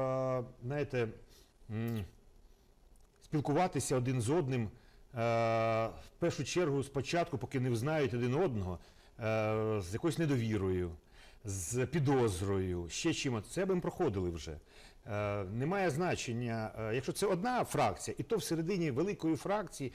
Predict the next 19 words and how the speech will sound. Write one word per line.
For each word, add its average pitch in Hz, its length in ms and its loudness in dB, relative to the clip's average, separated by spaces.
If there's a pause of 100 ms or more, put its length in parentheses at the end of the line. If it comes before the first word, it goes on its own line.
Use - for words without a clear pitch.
(140)
чи - 120 -4
малої 190 360 4
є, 170 260 2 (300)
е, 131 40 -6
суперечності. 139 880 0 (280)
Головне, 160 560 0
щоб, - 360 0 (220)
е, 147 300 2 (500)
люди 170 380 2
не 170 100 2
відчували 175 800 2
того, 190 340 2
що - 180 -4
хтось - 320 -2
на 160 100 -2
себе, 190 320 0
е, 139 1080 2
тягне 156 340 2
ковдру. 101 500 2